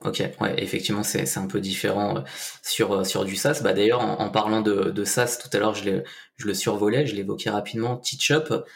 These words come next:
euh, donc cette startup que vous avez aidée, plateforme de SaaS. Euh, si, euh, maintenant on rentre un peu plus dans le, dans le concret, euh, est-ce que tu peux nous, nous, nous par-, partager un petit peu, euh, ce que vous avez fait pour eux, comment vous les avez, euh, aidés, euh, à générer des leads ?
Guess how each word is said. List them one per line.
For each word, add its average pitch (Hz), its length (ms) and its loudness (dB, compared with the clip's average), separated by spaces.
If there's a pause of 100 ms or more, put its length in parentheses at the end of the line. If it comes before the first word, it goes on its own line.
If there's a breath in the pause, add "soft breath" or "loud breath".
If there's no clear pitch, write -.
(200 loud breath)
euh, 101 260 0
donc 98 200 -4
cette 101 200 -4
startup - 420 0
que - 140 0
vous 98 160 0
avez 101 200 4
aidée, 113 180 2
plateforme 104 420 0
de 101 120 -2
SaaS. - 420 0 (360 loud breath)
Euh, 101 600 0
si, 113 420 2
euh, 104 120 4
maintenant 110 340 2
on - 40 6
rentre 107 160 2
un 107 80 0
peu 101 60 -10
plus - 200 -4
dans 107 120 4
le, 101 240 2
dans 101 140 0
le 101 80 -4
concret, 139 500 0 (360 loud breath)
euh, 95 200 2
est-ce - 200 2
que 120 80 0
tu - 120 -2
peux 110 120 2
nous, 101 440 2
nous, 98 200 -2
nous 101 160 -4
par-, - 360 -6
partager 110 380 2
un 110 80 4
petit - 140 -4
peu, 110 300 4
euh, - 20 -2 (260 loud breath)
ce - 100 -10
que 113 100 -4
vous 104 160 0
avez 104 140 4
fait 117 140 0
pour 117 380 4
eux, 135 160 6
comment 110 280 2
vous 104 120 0
les 104 180 2
avez, 104 300 4
euh, 95 180 4
aidés, 113 400 2 (300 loud breath)
euh, 92 100 -2
à 92 160 0
générer 104 380 2
des 101 140 2
leads ? 117 340 2